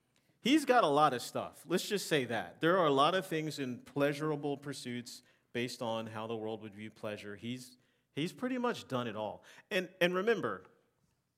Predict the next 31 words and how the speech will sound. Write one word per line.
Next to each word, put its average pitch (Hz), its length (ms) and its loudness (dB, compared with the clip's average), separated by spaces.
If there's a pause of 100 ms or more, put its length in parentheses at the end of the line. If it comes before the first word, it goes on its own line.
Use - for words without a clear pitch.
(1300)
this 208 220 2
is, 175 300 -2
he's 139 160 -4
taking 196 320 -2
on 143 120 -2
the 120 80 -4
persona 131 440 -4
of 113 280 -8
a 104 80 -10
king. 95 340 -14 (1200)
So 160 160 2
he's 233 200 2
able 208 200 4
to 151 60 6
push 196 360 2
the 147 100 4
margins 127 580 0
f-, 107 80 -14 (240)
much 143 460 0
further 196 420 2
than 120 160 -2
the 113 140 -4
average 107 460 -6
person. 123 360 -8
He's 110 140 -12
got 110 200 -4
more 113 340 -4
wealth. 110 300 -4
He's 110 160 -12
got 107 200 -8
more 107 360 -8